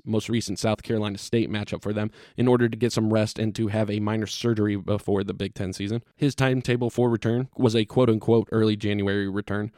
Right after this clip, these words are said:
meaning, I mean, it, it could be early January, as in the first game of January, that being the Hoosiers. He is coming back from a, uh,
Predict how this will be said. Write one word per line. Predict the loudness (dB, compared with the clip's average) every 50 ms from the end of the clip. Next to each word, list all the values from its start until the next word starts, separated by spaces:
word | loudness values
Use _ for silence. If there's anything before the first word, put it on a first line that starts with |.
| _ _ _ _ _
meaning, | -2 -2 0 0 -2
I | -2 -2
mean, | -2 -2 -2
it, | -4 -4 -4 -4
it | -4 -2
could | -2 -2 -2 0
be | -2 -2 -2
early | 0 0 0 0 0
January, | 0 -2 -2 0 0 0 0 -2 -2
as | -2 -2 -2
in | -2 -4
the | -2
first | -2 -2 -2 -2 -2
game | -2 -2
of | -2 -2
January, | -2 -2 -2 -2 0 0 0 0
that | -2 -2 -4
being | -4 -4 -4
the | -4 -4
Hoosiers. | -4 -2 -2 -2 -4 -4 -6 -10 _ _ _ _
He | _ -2 0 2
is | 4 4 2 2 0 -4 -8 -10 _ _ _ 0
coming | 2 2 4 4
back | 4 2 2 2 0
from | 0 2 2 2 0
a, | 0 0 0 0 -2 -2 -2
uh, | -4 -4 -4 -4 -6